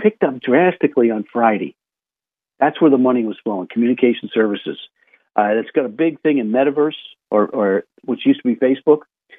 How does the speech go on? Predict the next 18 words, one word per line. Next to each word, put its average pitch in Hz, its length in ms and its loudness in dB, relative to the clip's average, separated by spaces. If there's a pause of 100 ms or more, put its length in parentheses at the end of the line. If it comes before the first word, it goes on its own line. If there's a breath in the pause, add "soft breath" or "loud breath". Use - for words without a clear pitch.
(280 soft breath)
And 165 160 0
consumer 185 440 2
cyclicals 165 520 0
are 123 220 2
second 147 300 2
to 131 60 -2
last, 135 360 0
not 135 220 -2
much 135 180 -2
activity 131 460 2
there. 131 280 0
And 123 120 -12 (120)
healthcare. 147 460 0 (560)
Healthcare 180 400 0
gained 160 240 -2
a 135 60 0
bunch 139 240 -2
of, 107 120 -10